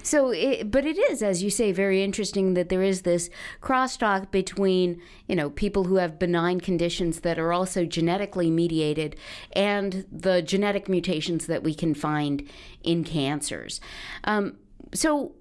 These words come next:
how, you know, one of the things that, that it makes us think about is how frequent there is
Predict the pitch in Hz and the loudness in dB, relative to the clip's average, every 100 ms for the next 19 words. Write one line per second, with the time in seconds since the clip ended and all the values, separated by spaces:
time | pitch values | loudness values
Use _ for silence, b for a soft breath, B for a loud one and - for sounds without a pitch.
0 | - - 247 302 370 - - - 269 277 | -18 -6 -2 0 0 -4 -10 0 4 4
1 | 254 330 440 285 254 233 208 185 196 185 | 4 2 2 0 -2 0 0 0 2 0
2 | 123 - 208 - - 143 208 202 - 180 | 0 0 0 0 -2 0 2 0 0 -4
3 | - 339 415 302 185 156 156 - - 214 | -2 -2 0 -2 0 0 0 -2 2 4
4 | 202 202 B B B - 302 294 - 233 | 4 2 B B B 0 0 0 -4 0
5 | 240 233 208 190 170 180 175 - 190 185 | 0 0 0 0 2 0 0 2 4 4
6 | 175 165 160 | 2 0 -2